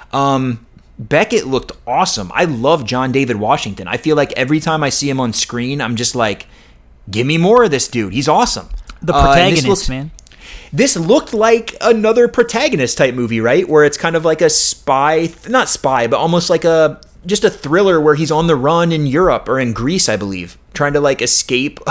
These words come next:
Speaker 1: <laughs> some guys. Uh, I don't know if they're falsely accusing him of a crime, but he's trying to get to the U S embassy in Athens. Uh, the locale just looks awesome. Like, really beautiful, stunning. You can tell they filmed on, in location, which is always,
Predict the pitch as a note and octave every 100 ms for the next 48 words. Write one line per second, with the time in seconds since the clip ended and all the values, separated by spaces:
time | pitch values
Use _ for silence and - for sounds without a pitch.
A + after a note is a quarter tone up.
0 | - - E3+ - - D#3 C#3 - G3+ -
1 | - A#2+ C3 C3+ C#3+ C3 D3 C#3+ C3+ C3+
2 | B2 D3+ D#3 C#3+ C#3+ A#2+ A2+ - B2+ D3
3 | D#3 C3+ - - C#3 D3 C#3+ C3 G#2+ -
4 | - A2 B2 D#3+ C#3 A#2 B2 - C3+ A#2+
5 | C3+ C3 A#2 A2+ C3 B2 - A#2 B2 A#2+
6 | C3 B2 G#2 G2+ G2+ - C#3 D3+ - -
7 | - - - A#2+ A#2 A2+ A2+ - C3+ C3
8 | C3 A#2 - A2+ G#2+ B2 C3 A2+ - A#2
9 | A2 - - _ - F#3+ B2 - F3+ G3+
10 | - _ _ _ _ _ _ _ - C#3
11 | G2 F#2+ F#2+ A2 C#3+ F3 D#3+ G#2 G#2+ C3
12 | D3 - D#3 - B2+ B2 D3+ D3+ C#3 A#2
13 | C3+ B2+ - B2 A#2+ B2+ B2 A#2+ A#2+ C3
14 | A#2+ C3 B2 A2+ G#2+ A#2 C#3 A#2+ G#2+ G#2+
15 | A2 G#2+ -